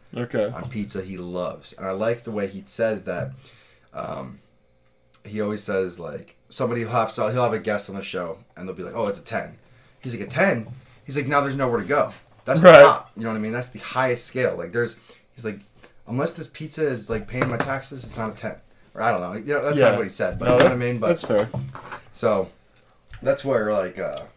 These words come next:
Speaker 2: he uses the point system. Like, he'll be, like, seven point six or three point one.
Speaker 1: Yeah,
Speaker 2: You know what
Speaker 1: yeah.
Speaker 2: I mean? So, that's where I got my, at least, inspiration from in this, in the point system. You know what I mean? And then I like how you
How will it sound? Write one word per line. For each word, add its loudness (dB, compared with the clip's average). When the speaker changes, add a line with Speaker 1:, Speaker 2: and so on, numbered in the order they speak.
Speaker 2:
he -6
uses -4
the -8
point -10
system. -12
Like, -8
he'll -8
be, -10
like, -10
seven -8
point -8
six -16
or -20
three -20
point -20
one. -12
Speaker 1:
Yeah, -2
Speaker 2:
You -2
know -4
what -6
Speaker 1:
yeah. -8
Speaker 2:
I -14
mean? -20
So, -12
that's -6
where 2
I -2
got 0
my, -6
at -8
least, -16
inspiration -14
from -14
in -10
this, -10
in -10
the -10
point -8
system. -12
You -12
know -8
what -8
I -10
mean? -10
And -6
then -2
I 0
like 2
how 0
you -8